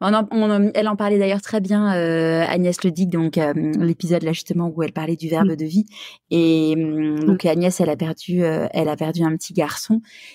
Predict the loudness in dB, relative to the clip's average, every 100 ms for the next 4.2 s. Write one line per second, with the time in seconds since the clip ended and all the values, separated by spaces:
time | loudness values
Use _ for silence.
0 | _ 0 2 4 4 2 2 2 2 2
1 | 2 2 0 -2 0 0 2 0 -2 -4
2 | 0 4 4 2 0 -2 -4 -4 0 2
3 | 2 0 0 2 0 2 2 4 2 0
4 | 0 -2